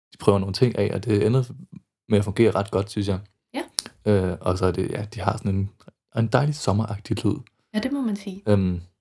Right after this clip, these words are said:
Speaker 2: De har også samarbejdet ret meget med Danielle Haim på det her album, ikke?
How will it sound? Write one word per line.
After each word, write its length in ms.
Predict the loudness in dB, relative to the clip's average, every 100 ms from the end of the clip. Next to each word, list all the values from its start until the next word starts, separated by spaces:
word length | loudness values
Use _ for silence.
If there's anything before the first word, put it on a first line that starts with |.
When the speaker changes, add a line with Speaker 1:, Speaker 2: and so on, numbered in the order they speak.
| _ _ _ _ _ 0
Speaker 2:
De 120 | 2
har 140 | 2
også 240 | -2 -4 -10
samarbejdet 560 | -6 -4 -2 -2 -2 -2
ret 140 | -2
meget 240 | 0 0 0
med 400 | 0 -4 -8 -10 _ -4
Danielle 500 | -2 -2 -2 -6 -8
Haim 340 | -4 -4 -4
på 60 | -6
det 160 | -6 -4
her 80 |
album, 260 | -6 -6 -6
ikke? 120 | -6